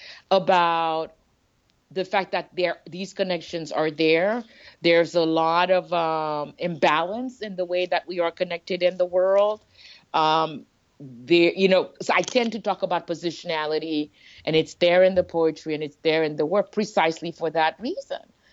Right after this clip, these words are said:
Um, having done some work in Haiti, I was recently at a conference where I spoke about,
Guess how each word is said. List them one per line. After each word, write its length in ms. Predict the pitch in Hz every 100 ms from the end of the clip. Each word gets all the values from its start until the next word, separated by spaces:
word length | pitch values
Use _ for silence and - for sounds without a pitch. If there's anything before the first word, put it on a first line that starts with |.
| _ _ -
Um, 480 | 160 156 156 151 147
having 420 | 165 170 185 170
done 240 | 170 170
some 220 | - 160
work 260 | 156 202 233
in 80 | 214
Haiti, 460 | 165 151 143 147
I 80 | 143
was 260 | 143 147 143
recently 540 | 160 165 180 - 156
at 120 | 143
a 60 | 147
conference 600 | - 185 202 - 165 -
where 180 | 160 143
I 100 | 139
spoke 440 | 139 - 160 156
about, 520 | 156 151 143 143 143